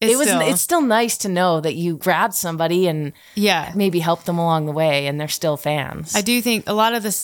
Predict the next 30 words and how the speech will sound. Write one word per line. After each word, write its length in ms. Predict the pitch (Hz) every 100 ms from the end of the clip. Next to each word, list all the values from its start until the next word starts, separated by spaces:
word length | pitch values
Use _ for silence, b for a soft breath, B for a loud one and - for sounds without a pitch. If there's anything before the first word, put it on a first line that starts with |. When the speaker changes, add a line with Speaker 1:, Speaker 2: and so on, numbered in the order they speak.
| -
Speaker 1:
the 140 | 208
early 340 | - 202 202 190
saying 380 | - 196 185
yes 200 | 175 175 175
to 100 | 180
things, 520 | 180 175 170 170 -
you 160 | 214
do 200 | 196 240
that 260 | 226 196 -
so 100 | 202
that 120 | 185
you 140 | 180 185
can 180 | 180 175
figure 220 | 185 175
out 120 | 160
what 140 | 170
you 160 | 165 170
don't 280 | 165 165 156
want 320 | 156 139 -
to 100 | -
be 100 | 160
Speaker 2:
Yeah. 340 | 160 185 143 -
Speaker 1:
doing. 120 | - 208
Speaker 2:
Like, 160 | 226
Speaker 1:
And 100 | 185
Speaker 2:
this 260 | 294 294 -
wasn't 520 | 220 220 196 196 175
worth 340 | 143 151 135 -
it. 180 | 82 -
Speaker 1:
No. 500 | 214 202 156 143 165